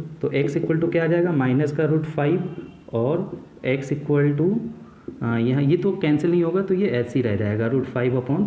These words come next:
three। ये दो values हो गए answer। वैसे ही अब इस वाले को भी देखते हैं। तो देखो आप यहाँ पे फिर से वही चीज़ क्या करोगे, इसका multiply करोगे इसके साथ।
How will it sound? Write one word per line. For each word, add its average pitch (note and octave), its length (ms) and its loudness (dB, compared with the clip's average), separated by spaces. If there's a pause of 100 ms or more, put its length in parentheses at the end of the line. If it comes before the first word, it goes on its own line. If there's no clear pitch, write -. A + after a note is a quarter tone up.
three। F#2 220 -6 (360)
ये D#3+ 120 4
दो C#3 180 2
values C3 340 2
हो D3 80 2
गए F#3 180 0
answer। F#2+ 400 -4 (600)
वैसे D3 220 0
ही G3 80 2
अब F3+ 80 0
इस F3 120 0
वाले F3+ 180 0
को F3+ 100 0
भी F#3 100 0
देखते F3+ 340 -2
हैं। F3+ 280 -4 (320)
तो D3+ 40 2
देखो D#3+ 240 2
आप F3 140 0
यहाँ D#3+ 160 2
पे D#3 140 0
फिर E3+ 180 -2
से F#3 120 -2
वही F3 140 4
चीज़ F3 200 -2
क्या E3+ 140 0
करोगे, F#3 320 2
इसका D3+ 260 0
multiply E3+ 480 0
करोगे F3 340 2
इसके F3+ 260 2
साथ। F3+ 360 -6